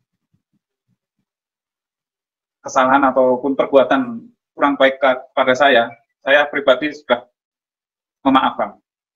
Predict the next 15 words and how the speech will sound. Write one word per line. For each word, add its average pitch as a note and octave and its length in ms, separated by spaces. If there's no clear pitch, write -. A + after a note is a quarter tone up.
Ikhlas, C#3 560
tulus, D3 540
saya B2 240
memaafkan A#2+ 560
lahir A2 160
dan G#2+ 160
batin. G#2 320
Eh, B2+ 440
mendengar A#2+ 640
ceramah B2 320
Gus - 160
Lutfi C3 240
tadi, C#3+ 480
saya C#3 160
punya, C3+ 560